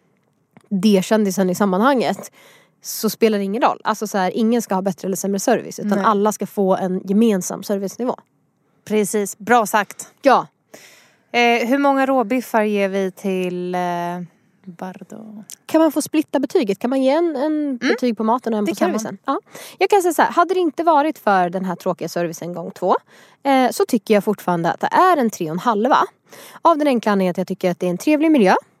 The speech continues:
Speaker 1: Jag tycker att det ändå är god mat den man får. Jag tycker att prisbilden är rimlig. Och jag gillar tillskottet av den här typen av restaurang i Stockholms restaurangmiljö. Den,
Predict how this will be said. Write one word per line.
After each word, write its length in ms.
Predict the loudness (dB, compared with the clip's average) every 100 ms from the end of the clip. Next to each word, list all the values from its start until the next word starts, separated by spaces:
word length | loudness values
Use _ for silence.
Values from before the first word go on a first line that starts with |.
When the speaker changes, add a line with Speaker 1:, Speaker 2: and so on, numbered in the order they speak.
| _
Speaker 1:
Jag 140 | -6 -4
tycker 260 | -4 -4
att 160 | -4 -4
det 80 | -4
ändå 320 | -4 -2 0
är 80 | -2
god 420 | 2 4 4 2
mat 300 | 2 0 -2
den 160 | -4 -2
man 120 | -2
får. 180 | 0 2 0 _ -20 -20 _ -4
Jag 180 | -4
tycker 260 | -2 -2 -2
att 120 | -2
prisbilden 540 | -2 -2 2 2 4 4
är 80 |
rimlig. 480 | 2 0 -2 -2 -2 -4 -12 _ _ _ _ _ _ _ _ _ -20 -2
Och 180 | 0 2 2
jag 100 | 2
gillar 340 | 4 2 0
tillskottet 680 | 0 -2 -2 0 0 0 0
av 60 |
den 140 | 0 -2
här 100 | -4
typen 300 | -4 -4 -4
av 80 |
restaurang 440 | -4 -2 0 2 0
i 140 | -2
Stockholms 440 | -6 -6 -8 -8 -10
restaurangmiljö. 640 | -6 -4 0 2 2 2
Den, 240 | 0 -4